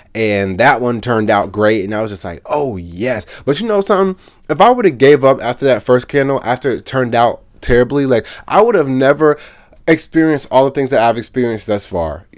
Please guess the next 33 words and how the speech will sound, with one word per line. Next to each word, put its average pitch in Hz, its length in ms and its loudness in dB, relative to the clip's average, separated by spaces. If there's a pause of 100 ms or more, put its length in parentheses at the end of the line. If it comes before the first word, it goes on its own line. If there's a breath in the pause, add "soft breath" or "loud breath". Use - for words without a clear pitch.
(180)
So, - 200 -4
you 247 160 0
know, 370 160 2
like, 208 380 2 (720 soft breath)
just - 220 -2
think 214 160 2
about 120 260 2
that. 95 280 -2
Like, 113 300 -2 (600)
so 208 160 2
many 247 200 2
people 196 180 -4
will 151 160 4
give 127 340 2
up 139 220 4
after 127 260 -2
the 120 120 -6
first 127 340 -2
try. 107 340 2 (220 loud breath)
"Oh, 143 140 4
I 139 60 6
made 139 180 4
a 131 60 4
video 131 380 4
and 117 80 0
nobody 127 380 6
watched 113 400 2
it, 95 120 -4
so - 120 0
I'm 113 160 4
just 127 160 -6
gonna, 107 220 -6 (120)
I'm, 110 220 -4